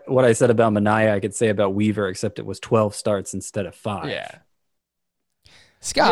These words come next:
Speaker 2: Yeah, and he had a little more of a pedigree and a little more of a background. Like, he,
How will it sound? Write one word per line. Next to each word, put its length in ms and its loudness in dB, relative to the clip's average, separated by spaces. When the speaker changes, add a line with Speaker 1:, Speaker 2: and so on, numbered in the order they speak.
Speaker 2:
Yeah, 160 6
and 200 -4
he 260 -4
had 180 4
a 60 2
little 280 4
more 540 2
of 140 2
a 60 -2
pedigree 500 -2
and 80 -4
a 60 -6
little 160 -6
more 180 -4
of 60 -6
a 60 -8
background. 520 -8
Like, 120 -14
he, 200 -6